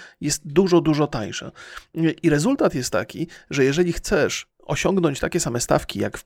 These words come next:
w czasopismach, to musisz dotrzeć do gigantycznej g-,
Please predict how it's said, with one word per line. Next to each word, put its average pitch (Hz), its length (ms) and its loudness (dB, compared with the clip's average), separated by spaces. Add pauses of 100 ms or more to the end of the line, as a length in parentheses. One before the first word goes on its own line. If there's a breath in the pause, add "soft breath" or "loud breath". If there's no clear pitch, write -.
w 127 180 -4
czasopismach, - 880 -4
to 160 120 0
musisz 170 260 2
dotrzeć 165 360 2
do 139 100 0
gigantycznej 147 800 0
g-, - 160 -10